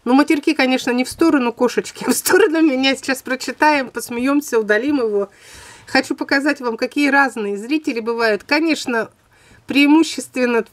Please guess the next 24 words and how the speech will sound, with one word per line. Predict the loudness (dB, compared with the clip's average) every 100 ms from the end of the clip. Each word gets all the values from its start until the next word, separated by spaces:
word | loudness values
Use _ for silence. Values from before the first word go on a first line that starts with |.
| -18
все | -10 -2 0
добрые | 4 2 2 2
люди | 4 4 4
тут | -2 -6
собрались, | -2 2 2 0 -4
потому | -2 0 0
что | -4
люди, | -4 -2 -2
которые | -2 -2 -2
любят | -4 -4 -4
растения, | -4 -4 -2 0 0
они | 2 4
могут | 4 2 -2
быть, | -6 -4
априори | -4 0 4 4 4
не | 0
могут | -2 0 0
быть | -2 -8 -8
злыми, | -2 0 2 -2 -8 -20 -20 -16 -2
но | 2 2
все-таки | 2 -2 0 -2 0
заходят | 0 0 0 0 0 -2
сюда | -4 -2
такие. | -2 -2 -2 -4 -2 -4